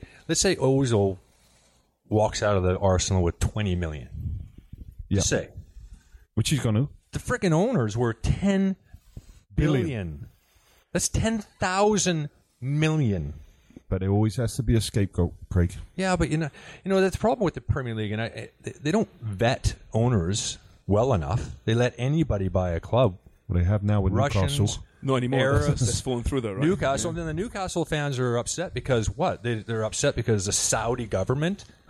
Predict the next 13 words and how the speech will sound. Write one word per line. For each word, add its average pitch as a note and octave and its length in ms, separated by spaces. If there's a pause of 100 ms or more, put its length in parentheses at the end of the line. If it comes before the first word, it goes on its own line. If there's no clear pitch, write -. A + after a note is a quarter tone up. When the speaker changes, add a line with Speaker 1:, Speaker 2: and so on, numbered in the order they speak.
(160)
Speaker 3:
They E3+ 80
were F3+ 80
so G#3 140
Speaker 1:
aren't G#3+ 100
Speaker 3:
excited. F#3 320
Speaker 1:
buying D#3+ 180
their D3 100
club. C3 300
Like, C#3 220
seriously? - 800
Speaker 3:
<laughs> - 840
They're F#3+ 160
murderers. E3+ 640